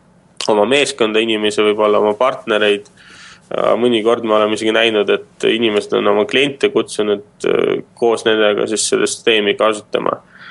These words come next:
Ja see ongi siis see põhiline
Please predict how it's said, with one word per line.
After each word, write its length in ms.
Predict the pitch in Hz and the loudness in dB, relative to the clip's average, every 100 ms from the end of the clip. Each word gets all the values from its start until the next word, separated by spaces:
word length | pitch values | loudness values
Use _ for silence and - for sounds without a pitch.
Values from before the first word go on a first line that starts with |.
| - - _ _ - | -20 -20 _ _ -10
Ja 300 | - 113 107 107 110 107 104 - - | -4 0 2 4 4 2 0 -8 -12
see 160 | - 139 | -2 0
ongi 240 | 139 113 | 0 0
siis 160 | 113 - - | -2 -4 -2
see 120 | 110 | -4
põhiline 920 | - 135 127 110 104 104 104 104 104 | -2 -2 0 0 0 0 2 4 2